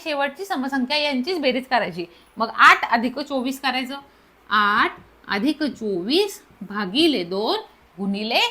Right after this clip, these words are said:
नऊ. आता ह्याचं उत्तर निघालं की आपल्या या प्रश्नाचं उत्तर आपल्याला निघणार आहे. कसं करणार?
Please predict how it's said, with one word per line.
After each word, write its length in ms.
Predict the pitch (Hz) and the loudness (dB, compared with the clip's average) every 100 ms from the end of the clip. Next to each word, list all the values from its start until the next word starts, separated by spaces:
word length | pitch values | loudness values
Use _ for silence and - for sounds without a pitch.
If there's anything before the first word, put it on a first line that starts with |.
| - 185 | -4 -6
नऊ. 200 | 190 165 - | -4 -4 -2
आता 220 | 190 233 | -2 0
ह्याचं 340 | 240 240 240 381 | 0 -2 2 2
उत्तर 340 | 370 - 262 | 2 -2 0
निघालं 460 | 254 269 277 214 - - _ - | 2 2 2 0 -2 -6 _ 0
की 60 | 202 | 2
आपल्या 260 | 202 214 | 2 0
या 360 | 214 220 247 339 | 0 4 6 6
प्रश्नाचं 540 | 269 262 226 220 277 | 2 -6 -6 -4 -2
उत्तर 280 | 254 - 220 | -4 -4 -2
आपल्याला 460 | 220 185 185 226 339 - _ - | -2 -2 -2 0 0 -4 _ -8
निघणार 300 | 233 196 277 | -6 0 4
आहे. 280 | 320 359 320 - _ _ | 6 4 2 -4 _ _
कसं 140 | 330 359 | -2 4
करणार? 340 | 359 339 320 | 4 6 2